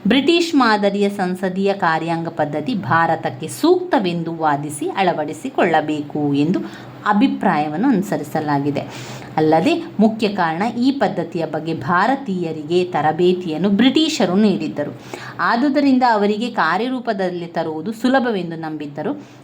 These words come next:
ಅಲ್ಲದೆ ಸಂಸದೀಯ ಕಾರ್ಯಾಂಗ ಪದ್ಧತಿಯಲ್ಲಿ ಕಾರ್ಯಾಂಗ ನಿರಂಕುಶ ರೀತಿಯಲ್ಲಿ ಅಧಿಕಾರವನ್ನು ಉಪಯೋಗಿಸಿಕೊಳ್ಳಲು ಸಾಧ್ಯವಿಲ್ಲವೆಂಬುದು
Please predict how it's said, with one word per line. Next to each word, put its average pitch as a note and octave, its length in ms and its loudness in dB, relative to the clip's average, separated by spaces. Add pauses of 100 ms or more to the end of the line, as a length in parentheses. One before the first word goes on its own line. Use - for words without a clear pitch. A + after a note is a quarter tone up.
ಅಲ್ಲದೆ F#3 340 2
ಸಂಸದೀಯ C#4+ 640 2
ಕಾರ್ಯಾಂಗ A#3+ 560 0
ಪದ್ಧತಿಯಲ್ಲಿ G3 680 0
ಕಾರ್ಯಾಂಗ G#3+ 640 0
ನಿರಂಕುಶ C4 640 2
ರೀತಿಯಲ್ಲಿ F#3 520 0
ಅಧಿಕಾರವನ್ನು E3+ 680 0
ಉಪಯೋಗಿಸಿಕೊಳ್ಳಲು E3+ 960 -2
ಸಾಧ್ಯವಿಲ್ಲವೆಂಬುದು D#3 1200 -2